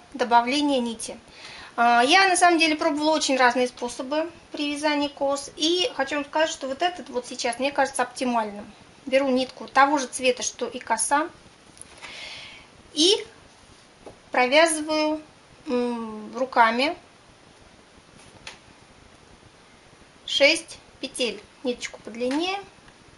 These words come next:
Вытягивая петлю до самого конца. Если у меня, видите, раз, два, три, четыре, пять, шесть, я перевью ее со второй частью. А, кто-то делает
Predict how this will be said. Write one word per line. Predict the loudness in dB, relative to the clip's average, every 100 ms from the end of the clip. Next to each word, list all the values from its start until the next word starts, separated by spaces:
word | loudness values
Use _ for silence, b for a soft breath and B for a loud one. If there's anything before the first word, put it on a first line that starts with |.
| -20 -20 -20 -20 -20 -20 -20 -20 -20 -18 -18 -16 -4
Вытягивая | -4 4 2 2 -4 2 2 2 -2 -16 -20 -20 -20 -20 -20 -20 -20 -20 -20 -14
петлю | -10 -2 0 0 -4
до | -4 -2
самого | 0 0 -2
конца. | -2 -4 -4 -8 -8 -14 -20 -16 -14 -14 -18 -20 -20 B B B B 0
Если | 2 2 4
у | 4
меня, | 4 4 6 6 4 -4 -20 -18 -14 -8
видите, | -8 -10 -6
раз, | -2 -2
два, | -2
три, | -4 -4
четыре, | -4 -8 -10
пять, | -4 -2 -2
шесть, | -4 -6 -10 -18 B B -2
я | 4 4 2 -2
перевью | 0 0 0 0 2
ее | 2 0 -4
со | -4 -4
второй | -2 -2 0
частью. | -2 -6 -6 -16 -20 B B B 0
А, | 4 6 6 4
кто-то | 0 4 4 6 8 8 6 4
делает | 4 8 8 6 2